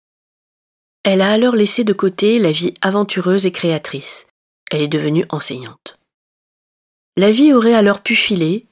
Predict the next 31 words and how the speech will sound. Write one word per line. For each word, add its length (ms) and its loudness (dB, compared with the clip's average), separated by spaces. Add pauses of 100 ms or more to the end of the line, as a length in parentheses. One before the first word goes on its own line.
heureuse 380 2
et 20 -2
sans 220 -2
histoire. 500 -8 (840)
Mais 200 0
en 80 0
quelques 260 0
mois, 400 2 (500)
son 140 2
mari 240 4
la 140 4
quitte 500 -10
et 80 -4
son 160 -2
père 220 -4
meurt. 340 -12 (800)
Elle 160 2
reprend 320 0
alors 260 2
des 200 -2
études 280 -10
d'art. 400 -8 (920)
Et 80 -2
ces 240 2
événements 500 4
arrivent 320 2
comme 160 2
une 100 2
sorte 320 -2
de 100 -2
catharsis. 800 -6